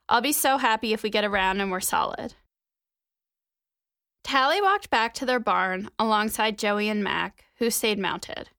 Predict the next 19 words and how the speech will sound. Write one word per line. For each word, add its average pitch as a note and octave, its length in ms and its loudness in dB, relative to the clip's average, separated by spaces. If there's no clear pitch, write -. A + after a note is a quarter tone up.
She C#4+ 220 -2
took F4 240 -2
Goose C4 240 0
out B3+ 140 2
to C#4+ 100 -4
graze G#3 400 -2
until G#3+ 280 -2
Ryan G#3+ 380 0
asked - 340 -4
her, F3+ 340 -4
via G3+ 240 2
Lupe, F#3+ 580 -2
to A#3+ 100 -2
get G#3+ 180 2
him A3 120 0
ready F#3+ 220 -2
for - 160 -6
the F#3+ 80 -4
trial. - 480 -6